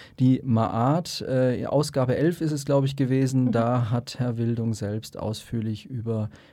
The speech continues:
Speaker 1: Mao berichtet.
Speaker 2: Was hat es aber nun eigentlich mit dieser Frühzeit auf sich? Dazu machen wir mal einen Schritt zurück und schauen uns die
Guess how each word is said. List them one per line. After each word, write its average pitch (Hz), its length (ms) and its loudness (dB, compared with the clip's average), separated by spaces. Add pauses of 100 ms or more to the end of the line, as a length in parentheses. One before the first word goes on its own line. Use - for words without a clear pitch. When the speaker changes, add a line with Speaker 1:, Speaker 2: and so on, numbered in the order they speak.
(100)
Speaker 1:
Mao 101 560 0
berichtet. - 680 -6 (200)
Speaker 2:
Was 226 400 2
hat 247 280 2
es 226 280 0 (120)
aber 208 300 4
nun 208 180 4
eigentlich 196 440 -2
mit 208 200 0
dieser 196 320 2 (100)
Frühzeit 208 1300 4
auf 226 280 4
sich? - 360 -6 (680)
Dazu 262 240 6
machen 311 200 8
wir 294 80 6
mal 269 140 8
einen 247 240 6
Schritt 240 300 0
zurück 220 400 2
und 226 180 6
schauen 214 380 2
uns 208 260 2
die 202 160 -2